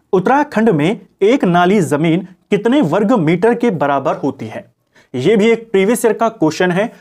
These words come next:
अब क्योंकि हम उत्तराखंड में कृषि, यहाँ की फसलें,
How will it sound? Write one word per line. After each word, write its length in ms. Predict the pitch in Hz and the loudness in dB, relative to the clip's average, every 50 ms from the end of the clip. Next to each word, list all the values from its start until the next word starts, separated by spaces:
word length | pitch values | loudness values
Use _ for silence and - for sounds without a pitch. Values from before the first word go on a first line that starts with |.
| _ - | _ -8
अब 140 | - - - - | -8 -8 -4 -2
क्योंकि 300 | 190 190 175 - 254 233 | -2 -2 0 0 0 0
हम 140 | 196 233 220 | 0 0 0
उत्तराखंड 520 | - 165 156 - 196 220 214 214 196 185 | -2 -4 -2 -2 -2 -2 -2 -2 -4 -2
में 160 | 185 202 214 214 | 0 -2 -2 -2
कृषि, 280 | - 151 139 131 - 160 185 214 - | -2 -2 -2 -2 0 0 0 0 -2
यहाँ 180 | 156 135 151 165 | -4 -4 -4 -4
की 160 | 160 190 180 | -2 -2 -2
फसलें, 520 | 180 - 147 135 135 - 156 156 185 - | -2 -2 -4 -6 -4 -4 -2 -2 -2 -2